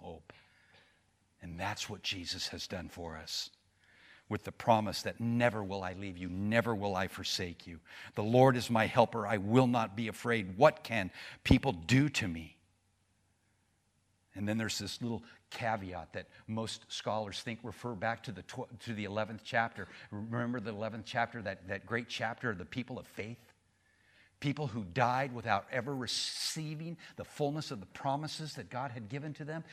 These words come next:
Because it wasn't about the promises, it was about the promise maker. And they were focused on God,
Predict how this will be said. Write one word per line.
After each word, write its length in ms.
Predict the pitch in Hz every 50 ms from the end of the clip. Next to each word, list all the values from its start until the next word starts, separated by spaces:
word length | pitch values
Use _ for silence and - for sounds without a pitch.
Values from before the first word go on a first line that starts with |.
| - - -
Because 220 | 160 - - 156 180
it 60 | 180
wasn't 300 | 214 254 262 269 294 294
about 240 | 285 285 294 277 -
the 80 | 233
promises, 720 | - - 254 226 196 196 196 - - 175 160 131 - - - - - - -
it 60 | 175
was 160 | 156 143 117 147
about 260 | 113 143 131 131 -
the 60 | -
promise 360 | - - 143 135 120 - -
maker. 380 | - 127 139 135 - 127 95 - - _ _ _ _ _ _ _ _ _ _ _ _ _ _ _ _ _ _ _ _ _ _ _ _ _ - - - -
And 100 | 123 123
they 100 | 147 170
were 140 | 170 151 131
focused 500 | - - 165 151 143 - 123 - - -
on 200 | 139 127 117 107
God, 440 | 107 123 120 117 117 107 101 87